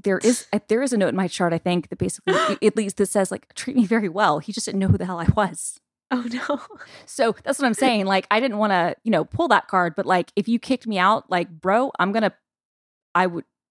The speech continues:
Speaker 1: wow, yeah.
Speaker 2: Yeah.
Speaker 1: Um, yeah, that, th-, so that didn't happen, though. Um, everybody was great, but I, I talked to the girl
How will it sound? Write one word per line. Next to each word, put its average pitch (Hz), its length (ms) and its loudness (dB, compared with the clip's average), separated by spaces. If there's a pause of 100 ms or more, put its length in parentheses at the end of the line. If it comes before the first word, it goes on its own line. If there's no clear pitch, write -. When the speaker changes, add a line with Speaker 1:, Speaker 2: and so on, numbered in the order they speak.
(100)
Speaker 1:
wow, 160 280 2
yeah. 165 380 0 (680)
Speaker 2:
Yeah. 180 260 2
Speaker 1:
Um, 165 200 -6 (720)
yeah, 175 400 2 (160)
that, 185 220 2
th-, - 140 -10
so 240 260 2
that 208 180 -2
didn't 214 180 -4
happen, 175 320 0
though. 147 380 -2
Um, 175 320 0
everybody 220 360 2
was 196 160 0
great, 180 380 -2
but 196 100 -2
I, 190 160 2
I 196 120 0
talked 240 220 0
to - 40 -10
the 202 80 -6
girl 190 380 0